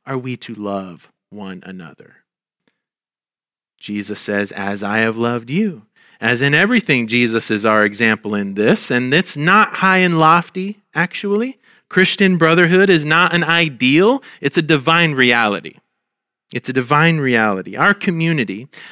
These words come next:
like every Christian community of people, is spiritual, meaning, uh,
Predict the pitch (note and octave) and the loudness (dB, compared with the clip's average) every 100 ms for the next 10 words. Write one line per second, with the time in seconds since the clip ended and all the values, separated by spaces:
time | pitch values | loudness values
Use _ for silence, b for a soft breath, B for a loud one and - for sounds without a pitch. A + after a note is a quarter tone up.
0 | B C3 - E3 F#3 F3+ G3 F#3 E3+ - | B -4 -2 0 2 4 2 2 0 0
1 | E3+ D#3+ E3 C#3 C3+ C3 B2+ B2 - A2+ | -4 -4 -6 -4 -4 -2 -2 -2 -4 -4
2 | A2+ A2 B B B B - C3 B2+ A#2 | -2 -2 B B B B 0 2 2 0
3 | - b b b - - - C#3 B2 A2+ | -8 b b b -10 -8 -2 2 2 0
4 | - D2 A#1 _ _ _ _ _ A2 B2+ | -6 -10 -20 _ _ _ _ _ -6 0
5 | C#3+ C#3+ C3+ C3 A#2+ - D3 A#2+ A#2 A2 | 2 2 2 0 -4 -4 2 4 4 4